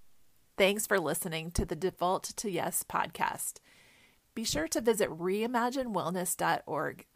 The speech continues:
forward slash yes. The link is in the show notes. This is where you can find the link to join the conversation, access the show notes, and discover some bonus content. If you loved this episode and found it helpful, subscribe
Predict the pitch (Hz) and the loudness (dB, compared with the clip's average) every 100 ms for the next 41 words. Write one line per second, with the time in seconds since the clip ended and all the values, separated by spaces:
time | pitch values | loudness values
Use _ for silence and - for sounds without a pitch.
0 | - - 190 190 185 - 175 160 - - | -20 0 2 2 2 2 2 0 -6 -10
1 | 156 147 - - - - 175 143 170 165 | -10 -8 -4 -6 -6 -8 -8 -8 -8 -6
2 | 170 185 214 196 156 120 - - - - | -4 -2 -2 -2 -4 -6 -4 -4 -4 -8
3 | - - - 339 302 269 240 185 196 190 | -20 -20 -8 -4 0 0 0 -2 -2 -2
4 | 185 - - 170 160 180 175 202 160 170 | -6 -4 -4 -4 -6 -6 -4 -4 -4 -4
5 | 147 180 196 202 175 175 170 170 170 147 | -2 -2 -2 -2 -2 -2 -2 -2 -4 -6
6 | 151 175 - _ - 196 226 240 247 - | -8 -14 -20 _ 0 2 2 0 0 -2
7 | 247 - 185 185 190 180 - 165 175 - | -2 0 0 0 -2 -2 -8 -6 -6 -4
8 | 156 156 165 170 170 139 131 147 175 - | -4 -2 -4 -4 -6 -6 -6 -8 -10 -10
9 | - 170 - - - - - - - - | -10 -8 -10 -8 -10 -12 -20 -20 -20 -20
10 | - - 196 185 170 165 175 175 208 196 | -20 -6 -4 -2 -4 2 2 4 0 2
11 | 190 - 180 165 - - 170 170 175 185 | 0 0 -4 -2 -2 -4 -6 -2 -2 -2
12 | 185 190 147 - 139 156 - 208 180 - | -2 -4 -4 -4 -4 -2 -2 0 0 0
13 | 233 254 151 160 | 0 2 0 -2